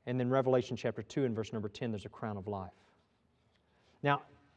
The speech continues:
you can spend some time studying the different crowns that God offers, but listen, when we receive these,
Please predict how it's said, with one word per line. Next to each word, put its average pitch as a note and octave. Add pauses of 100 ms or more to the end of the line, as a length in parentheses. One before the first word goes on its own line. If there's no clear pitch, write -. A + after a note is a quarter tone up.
(360)
you F#3
can F3+
spend F3+
some D3+
time E3+
studying E3
the C3
different D3
crowns D#3+
that C3+
God C#3
offers, C#3+
but C3
listen, C#3+
when C3+
we E3+
receive D3+
these, B2